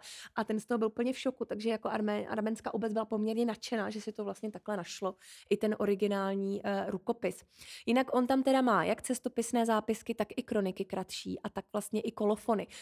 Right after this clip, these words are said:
Takže i z hlediska historiků je to docela, docela zajímavé dílo, byť ty kroniky jsou takové kratoučké a dost stručné.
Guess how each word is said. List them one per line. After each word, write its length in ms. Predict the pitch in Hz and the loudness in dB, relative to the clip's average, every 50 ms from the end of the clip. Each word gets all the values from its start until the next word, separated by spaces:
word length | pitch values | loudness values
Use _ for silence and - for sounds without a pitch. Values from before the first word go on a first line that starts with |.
| - - | -10 -4
Takže 220 | - 202 196 214 233 | -2 0 2 2 2
i 120 | - 220 | 2 2
z 20 | |
hlediska 580 | 202 214 208 196 220 208 - - 240 233 220 220 - | 2 2 2 2 2 -2 0 2 2 4 4 4 2
historiků 800 | 185 202 196 - - 254 247 226 220 - - 220 220 233 247 | 0 0 0 0 0 2 2 0 -2 -2 -2 0 0 4 4
je 100 | 240 208 | 4 4
to 120 | 202 - 226 | 4 2 0
docela, 480 | 214 202 208 - - 233 226 226 233 | 0 0 -2 0 2 2 4 4 2
docela 320 | 220 208 - - 233 233 226 | 2 0 -2 0 2 2 4
zajímavé 440 | 214 202 202 202 202 196 214 220 214 | 4 2 2 2 4 4 4 4 4
dílo, 440 | 202 202 202 208 202 190 190 202 - - - - - - | 2 2 2 4 4 4 2 0 -2 -8 -18 -14 -4 2
byť 180 | 190 202 - | 2 2 2
ty 100 | - 240 | 2 -2
kroniky 380 | - - 196 180 185 185 - 190 | 2 2 2 2 2 2 0 -2
jsou 160 | - 208 202 | 0 0 -2
takové 340 | - 175 - - 196 220 226 | -2 -2 -2 0 0 0 0
kratoučké 600 | - 190 175 - - 190 190 - - - 202 - | -2 -4 -6 -4 -4 -6 -6 -6 -6 -6 -4 -4
a 60 | 202 | -2
dost 260 | 190 190 190 - - | -4 -4 -6 -6 -8
stručné. 600 | - - - 185 185 180 - - - 185 160 190 | -10 -6 -4 -4 -4 -4 -8 -8 -8 -8 -8 -8